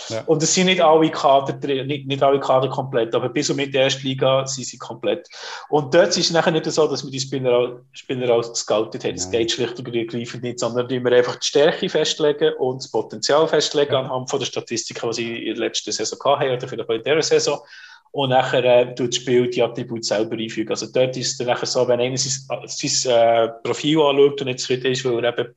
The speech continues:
Speaker 2: Beschleunigung fünf hat oder so, dann, äh, ist das nicht wir, die das reingeschrieben haben, sondern das Game, das das bei jedem Start vom Spiel nachher, oder bei jedem neuen Save nachher neu tut, äh, verteilen.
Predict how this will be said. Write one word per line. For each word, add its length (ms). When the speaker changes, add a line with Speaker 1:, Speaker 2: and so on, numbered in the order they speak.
Speaker 2:
Beschleunigung 540
fünf 260
hat 220
oder 100
so, 380
dann, 340
äh, 340
ist 140
das 120
nicht 280
wir, 180
die 140
das 220
reingeschrieben 500
haben, 140
sondern 320
das 240
Game, 240
das 120
das 240
bei 80
jedem 360
Start 360
vom 160
Spiel 280
nachher, 380
oder 200
bei 60
jedem 340
neuen 300
Save 440
nachher 240
neu 220
tut, 420
äh, 540
verteilen. 460